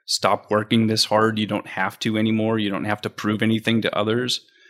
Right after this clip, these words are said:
You're likable and lovable as you are. Just go and do your own thing and be yourself." It,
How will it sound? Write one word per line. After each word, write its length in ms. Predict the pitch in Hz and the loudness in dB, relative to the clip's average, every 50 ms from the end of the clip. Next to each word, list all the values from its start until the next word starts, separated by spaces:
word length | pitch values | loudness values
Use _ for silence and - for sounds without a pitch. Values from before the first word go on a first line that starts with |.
| - - - _ _ | -20 -20 -20 _ _
You're 140 | - 101 98 | -4 -4 -2
likable 580 | 90 95 98 110 110 - 107 113 113 113 110 | 0 0 0 2 0 0 0 0 0 2 0
and 100 | 101 95 | 0 0
lovable 460 | 95 101 101 110 110 107 110 104 104 101 | 0 -2 0 0 -2 -2 0 0 0 0
as 200 | 98 98 98 110 | 0 -2 -2 -4
you 140 | 107 90 - - | -4 -6 -6 -8
are. 420 | - 76 85 101 104 117 131 - - - - - - _ _ _ _ _ _ | -6 -2 2 2 2 2 0 -4 -10 -20 -20 -20 -20 _ _ _ _ _ _
Just 260 | - 101 98 - - _ _ - 104 107 | -4 -4 -4 -4 -8 _ _ -16 -14 -2
go 300 | 110 117 107 110 120 127 | 2 4 4 6 6 6
and 120 | 120 107 | 4 4
do 160 | 101 110 110 | 2 0 -2
your 280 | 107 107 110 107 104 - | 0 0 0 0 0 0
own 220 | - 107 110 110 107 | 2 2 2 2 2
thing 340 | 107 - 101 104 107 110 113 | 2 0 -2 0 0 0 0
and 140 | 107 101 | 0 0
be 80 | 92 104 | -2 -2
yourself." 640 | 104 101 95 92 - - - 87 113 135 - - - | -2 -2 -2 -2 -2 -2 -2 -2 -2 -2 -4 -8 -8
It, 260 | - 104 - - - | -8 -8 -8 -10 -14